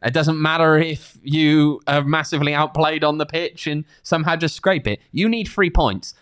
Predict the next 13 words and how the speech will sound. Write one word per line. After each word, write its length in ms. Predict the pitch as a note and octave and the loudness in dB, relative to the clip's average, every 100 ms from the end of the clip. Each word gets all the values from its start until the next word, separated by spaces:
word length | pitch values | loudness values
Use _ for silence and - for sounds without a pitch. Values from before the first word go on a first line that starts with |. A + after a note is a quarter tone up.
| - | 0
That's 300 | F#3+ A3 - | 2 2 2
where 120 | G#3+ | 4
we 120 | F#3 | 4
are 240 | E3 D3+ C3+ | 4 4 2
at 40 | |
the 60 | B2+ | 2
moment 300 | B2 A2+ A2 | 2 2 0
in 100 | G#2+ | -2
the 80 | G2+ | -2
season. 480 | - G2 F#2+ G2 - - - | -2 -2 -2 -6 -6 -10 -2
There's 180 | D3 | 0
no 840 | D#3 F#3 G3 G3 F#3+ F3+ E3+ E3 - _ _ _ | 2 2 4 6 4 4 0 -4 -10 _ _ _
real 640 | D3 D3+ C#3 C3 B2 A#2+ | 2 4 4 4 4 2